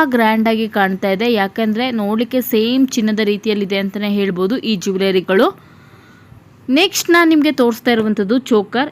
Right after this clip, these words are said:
ಈ ಚೋಕರನ್ನು ಗಮನಿಸ್ಬೋದು, ಮಧ್ಯದಲ್ಲಿ ಲಕ್ಷ್ಮಿಯ ಪೆಂಡೆಂಟ್ ಬಂದು ಆ ಕಡೆ ಈ ಕಡೆಯಲ್ಲಿ ನಿಮಗೆ ಪಿಂಕ್ ಕಲರ್ ಸ್ಟೋನ್ ಬಂದು ಗ್ರೀನ್ ಇದೆ, ತುಂಬ ಚೆನ್ನಾಗಿದೆ. ನೆಕ್ಸ್ಟ್ ನಾನು ನಿಮಗೆ ತೋರಿಸ್ತಾ ಇರುವಂಥದ್ದು ಚಿನ್ನದ ರೀತಿಯಲ್ಲಿ ಇರುವಂತಹ ನೆಕ್ಲೆಸ್ ಅಂತಲೇ ಹೇಳ್ಬೋದು. ಈ ನೆಕ್ಲೆಸ್ ಏನಿದೆ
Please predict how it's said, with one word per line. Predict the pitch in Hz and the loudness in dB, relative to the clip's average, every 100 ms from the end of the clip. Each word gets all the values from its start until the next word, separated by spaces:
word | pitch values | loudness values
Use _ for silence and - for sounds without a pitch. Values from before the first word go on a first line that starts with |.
| 233 | -2
ಈ | 247 | -2
ಚೋಕರನ್ನು | 254 262 262 262 247 247 | 2 0 2 0 0 0
ಗಮನಿಸ್ಬೋದು, | 202 202 220 - 202 226 | -2 -2 -4 -4 -2 0
ಮಧ್ಯದಲ್ಲಿ | 214 185 208 226 | -2 -2 -2 -2
ಲಕ್ಷ್ಮಿಯ | 220 175 - 240 240 | -2 -2 -4 -2 -2
ಪೆಂಡೆಂಟ್ | 226 202 202 202 196 | -2 -4 -4 -6 -4
ಬಂದು | 196 240 | -2 -2
ಆ | - 190 | -4 -6
ಕಡೆ | 214 220 | -4 -2
ಈ | 202 | -2
ಕಡೆಯಲ್ಲಿ | 208 208 196 190 240 | -2 -2 -2 -2 -2
ನಿಮಗೆ | 208 214 | -2 -4
ಪಿಂಕ್ | 220 214 233 240 | -4 -2 -2 -2
ಕಲರ್ | 220 220 | -4 -4
ಸ್ಟೋನ್ | - 208 214 208 | -4 -2 -2 -2
ಬಂದು | 202 | -2
ಗ್ರೀನ್ | 185 180 202 220 | -4 -2 0 0
ಇದೆ, | 180 214 | -2 -4
ತುಂಬ | 262 214 196 208 247 277 | -6 -6 -2 0 2 0
ಚೆನ್ನಾಗಿದೆ. | 269 226 190 180 180 247 330 - - _ - - | 0 -2 -2 -2 -2 -2 -4 -14 -20 _ -20 -4
ನೆಕ್ಸ್ಟ್ | 262 277 - | -4 -2 -2
ನಾನು | 320 294 | 0 2
ನಿಮಗೆ | 277 277 | 0 0
ತೋರಿಸ್ತಾ | 233 226 - - 214 | -2 -4 -8 -6 -4
ಇರುವಂಥದ್ದು | 208 202 196 254 | -4 -6 -6 -6
ಚಿನ್ನದ | - 233 240 240 | -2 -2 0 -2
ರೀತಿಯಲ್ಲಿ | 208 208 208 226 208 202 | -2 -4 -2 -4 -2 -4
ಇರುವಂತಹ | 214 202 202 196 196 196 233 302 - - - | -4 -4 -4 -6 -6 -4 -4 -4 -8 -16 -8
ನೆಕ್ಲೆಸ್ | 208 - 220 247 | -8 -2 -2 0
ಅಂತಲೇ | 202 190 202 | -4 -6 -4
ಹೇಳ್ಬೋದು. | 208 190 180 185 202 311 | -2 -2 -2 -2 -2 -2
ಈ | 233 254 | -2 0
ನೆಕ್ಲೆಸ್ | 240 226 247 254 233 | 0 -2 -4 -4 -4
ಏನಿದೆ | 208 196 220 | -4 -4 -6